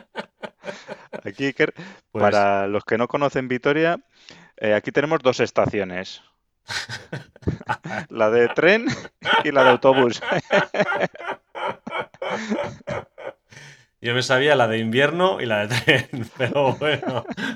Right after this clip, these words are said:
Speaker 1: Esas no sabemos cuáles son.
Speaker 2: Pues yo ya he empezado la operación bikini, Aitor, que lo sepas.
Speaker 1: Sí, muy bien,
Speaker 2: Sí.
Speaker 1: muy bien, me alegro.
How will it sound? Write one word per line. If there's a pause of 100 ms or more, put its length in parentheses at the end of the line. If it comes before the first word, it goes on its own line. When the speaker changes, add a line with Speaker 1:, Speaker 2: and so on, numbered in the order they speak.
(1600)
Speaker 1:
Esas
no
sabemos
cuáles
son. (2250)
Speaker 2:
Pues
yo
ya
he
empezado
la
operación
bikini,
Aitor, (100)
que
lo
sepas.
Speaker 1:
Sí, (380)
muy
bien,
Speaker 2:
Sí.
Speaker 1:
muy
bien,
me
alegro.